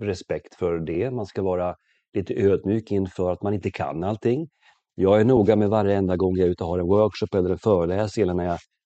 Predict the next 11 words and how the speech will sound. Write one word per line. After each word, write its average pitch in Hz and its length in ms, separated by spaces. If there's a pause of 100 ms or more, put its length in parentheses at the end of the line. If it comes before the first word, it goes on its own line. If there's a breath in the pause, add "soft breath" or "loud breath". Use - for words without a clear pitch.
coachar 131 480
människor 92 480 (200 loud breath)
där 92 240
det 92 80
här 90 160
finns 92 260
med 127 260
som 92 160
en, 95 140
en 90 220
viss 143 200